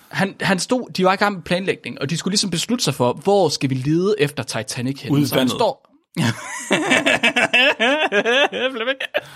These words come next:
Speaker 1: Han står her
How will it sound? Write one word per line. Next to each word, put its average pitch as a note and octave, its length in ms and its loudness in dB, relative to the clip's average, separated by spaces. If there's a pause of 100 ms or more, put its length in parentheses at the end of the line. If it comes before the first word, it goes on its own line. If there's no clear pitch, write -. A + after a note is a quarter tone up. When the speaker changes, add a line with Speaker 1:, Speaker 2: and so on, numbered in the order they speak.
(2250)
Speaker 1:
Han F#3 140 -6
står B3 240 2
her G3+ 200 6